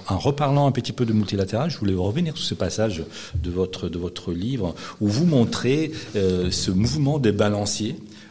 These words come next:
entre mondialisation et réveil identitaire. Comment se positionne la diplomatie dans cet espace qui pourrait être, euh,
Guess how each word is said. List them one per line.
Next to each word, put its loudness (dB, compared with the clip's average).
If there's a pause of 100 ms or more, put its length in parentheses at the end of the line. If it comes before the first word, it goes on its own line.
entre -4
mondialisation 0 (360)
et 2
réveil 2
identitaire. -6 (1040)
Comment -4
se -2
positionne 0
la 4
diplomatie -2
dans -6
cet -6
espace -2
qui -10
pourrait -4
être, -8
euh, -2